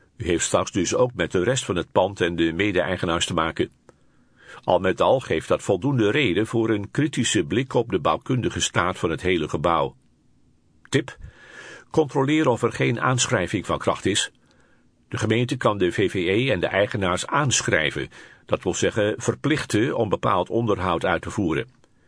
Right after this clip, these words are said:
Vraag er dus naar, voordat u tot aankoop overgaat, of er een aanschrijving geldt voor het gebouw of voor een appartement. U of uw makelaar kunt dat opvragen bij de gemeentelijke dienst bouw- en woningtoezicht of bij het kadaster.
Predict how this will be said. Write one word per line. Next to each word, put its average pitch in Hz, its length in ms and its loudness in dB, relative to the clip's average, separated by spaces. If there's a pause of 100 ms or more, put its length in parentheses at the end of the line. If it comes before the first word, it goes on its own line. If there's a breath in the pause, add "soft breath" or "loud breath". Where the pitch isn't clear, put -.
(400 soft breath)
Vraag 95 360 0
er 117 100 2
dus 90 180 -2
naar, 92 500 -2
voordat 104 520 0
u 92 120 0
tot 78 240 0
aankoop 85 460 2
overgaat, 82 600 -2 (280 loud breath)
of - 180 -2
er 98 60 0
een 101 140 -2
aanschrijving 104 640 0
geldt - 260 -2
voor 73 180 -4
het 69 120 -10
gebouw 71 380 -2 (240 soft breath)
of - 160 -2
voor 73 180 -4
een 73 100 -6
appartement. 82 640 -2 (560)
U 104 240 -2
of 98 180 0
uw 95 100 -2
makelaar 104 520 2 (340 loud breath)
kunt 117 200 -2
dat 90 200 2
opvragen 107 540 0
bij 98 160 2
de - 100 -4
gemeentelijke 104 600 -2
dienst 90 320 -2
bouw- 82 280 2
en 80 140 -2
woningtoezicht 101 800 -2
of 73 160 -2
bij 64 140 -2
het 64 140 -6
kadaster. 80 520 -2